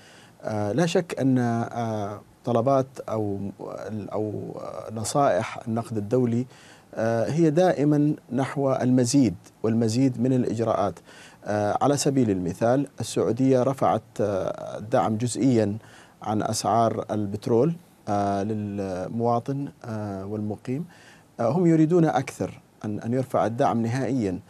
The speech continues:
آه، كما فعلت الإمارات، آه، كما ستفعل دول أخرى، آه، بحيث أنه، آه، الدعم في النهاية يصبح ال-، سعر ال-، البترول المحلي هو السعر، آه، الدولي، يزيد وينقص حسب، آه، السعر العالمي.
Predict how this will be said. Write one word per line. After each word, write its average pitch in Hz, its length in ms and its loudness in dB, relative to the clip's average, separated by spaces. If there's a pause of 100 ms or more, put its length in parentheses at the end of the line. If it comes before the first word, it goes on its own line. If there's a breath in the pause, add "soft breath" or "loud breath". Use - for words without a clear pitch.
(340 loud breath)
آه، 110 180 -2
كما 120 280 0
فعلت 107 360 0
الإمارات، 120 460 2 (340)
آه، 101 220 -2
كما 120 280 -4
ستفعل 117 520 -2
دول 113 280 0
أخرى، - 340 -6 (480 loud breath)
آه، 107 160 0
بحيث 139 540 0
أنه، 127 600 2
آه، 110 280 -2
الدعم 127 360 0
في 131 80 -6
النهاية 123 480 0
يصبح 131 400 -4
ال-، 110 420 -4
سعر 104 460 0
ال-، 101 460 -6 (400 loud breath)
البترول 127 460 2
المحلي 127 640 2
هو 160 160 2
السعر، 143 520 0
آه، 120 640 0
الدولي، 139 440 2
يزيد 131 320 2
وينقص 131 560 0 (340 loud breath)
حسب، 131 380 -2 (100)
آه، 110 460 2
السعر 113 320 0
العالمي. 82 480 -2